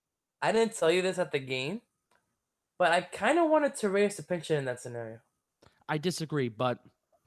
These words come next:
Speaker 1: You know
Speaker 2: we'll,
Speaker 1: why?
Speaker 2: we'll, we'll keep, yeah. Why?
Speaker 1: Because Torreyes is a contact hitter, right?
Speaker 2: Yeah.
Speaker 1: And I think in R B I situations with Torreyes, nine times out of ten, he usually drives at least a run home.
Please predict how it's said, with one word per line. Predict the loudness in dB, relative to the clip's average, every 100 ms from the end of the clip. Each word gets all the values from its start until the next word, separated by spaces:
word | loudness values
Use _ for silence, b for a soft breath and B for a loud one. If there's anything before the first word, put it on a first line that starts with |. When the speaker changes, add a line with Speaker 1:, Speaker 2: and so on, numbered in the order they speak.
| _ _ -4
Speaker 1:
You | 4
know | 8
Speaker 2:
we'll, | 8
Speaker 1:
why? | 6 4
Speaker 2:
we'll, | 0 -4
we'll | -2 -2
keep, | -2 -6 -2
yeah. | 0 0 -6 _ _ -6
Why? | -2 -2 -4 _ _ _ _ _
Speaker 1:
Because | -8 2 4 4 2 -6
Torreyes | 0 4 8 8 6 4 -8 -12 -8
is | -4 -2
a | -2
contact | -4 -2 -2 -2 -2 -2 -4
hitter, | -8 -8 -16 _ -10
right? | -4 -2 -4 _ _ _ _ _ -16
Speaker 2:
Yeah. | -6 -6 -8 _ _ _ _ _ _ _ _ _ _ _
Speaker 1:
And | 2 4
I | 4
think | 2 -2 -2 -4 _ _ _
in | -4 -2 4
R | 4
B | 6 6
I | 4
situations | 2 -4 0 2 2 0 -10 -12 -6
with | -6 -6 -8
Torreyes, | -4 2 2 2
nine | 2 0 0
times | -2 0
out | 0 -2
of |
ten, | -4
he | -4
usually | -2 -4 -4
drives | -2 -2 0
at | -2
least | -4
a |
run | -6 -6
home. | -8